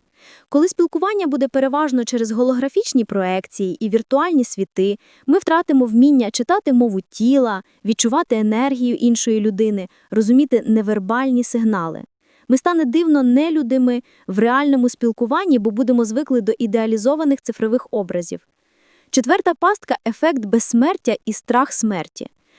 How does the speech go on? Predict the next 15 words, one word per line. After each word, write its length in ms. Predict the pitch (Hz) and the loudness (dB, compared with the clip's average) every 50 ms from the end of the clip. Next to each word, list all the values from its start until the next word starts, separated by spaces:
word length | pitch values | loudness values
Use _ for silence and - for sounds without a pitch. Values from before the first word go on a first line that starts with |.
| _ _ - | _ _ -2
Будуть 280 | 233 330 277 339 - | 0 2 2 2 0
технології, 800 | - 311 - 277 277 277 277 302 349 392 330 285 254 220 208 208 | -2 -2 0 0 0 0 0 0 -2 -2 0 0 0 0 0 -2
які 220 | 220 - - 262 | -2 0 0 0
значно 400 | 220 240 254 285 302 - 285 269 | 0 2 0 0 0 -2 -4 -4
продовжать 640 | - - 240 220 190 233 247 262 247 233 247 214 202 | -2 -2 -4 -2 0 2 0 0 0 -2 -4 -4 -4
життя, 440 | 208 247 233 - - 240 190 156 - _ _ _ _ _ _ _ - | -4 -6 -6 -6 -4 -4 -4 -4 -6 _ _ _ _ _ _ _ -20
створять 440 | - - 220 269 294 285 269 - - - - | -12 -4 0 0 2 2 0 -2 -6 -8 -4
цифрові 500 | - 269 - - 254 247 220 262 277 - - | -4 -4 0 0 0 0 0 0 -4 -4 -2
копії 380 | - 269 294 285 - 247 240 | 0 0 0 0 0 -2 -4
свідомості. 800 | 226 - - 262 226 220 294 247 202 165 175 - - - - - - _ _ _ _ _ _ _ _ _ | -4 -2 -4 -2 0 0 0 0 0 -2 -6 -10 -14 -16 -18 -18 -18 _ _ _ _ _ _ _ _ _
Але 160 | - 220 240 262 | 0 2 2 2
це 120 | - 349 | 2 -2
створить 360 | - - 320 339 320 302 - | -2 -2 -4 -2 -2 0 2
нові 340 | 262 262 285 269 269 302 294 | 4 4 4 4 2 0 -2
страхи. 480 | - - - 202 202 - - 185 - | -2 -4 -8 -10 -8 -8 -8 -10 -10